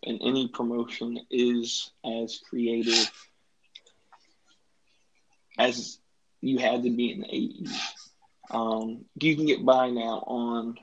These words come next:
wrestling talent in, in the indies.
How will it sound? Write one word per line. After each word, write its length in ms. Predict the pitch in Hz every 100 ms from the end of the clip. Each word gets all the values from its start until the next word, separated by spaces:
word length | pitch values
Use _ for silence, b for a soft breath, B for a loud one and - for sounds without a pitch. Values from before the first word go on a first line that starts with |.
| _ B B B B _ _ _ _ _ _ -
wrestling 480 | 131 120 120 117 113
talent 400 | 113 113 - - _
in, 120 | - 113 123
in 120 | 123
the 80 | 113
indies. 460 | 117 104 - -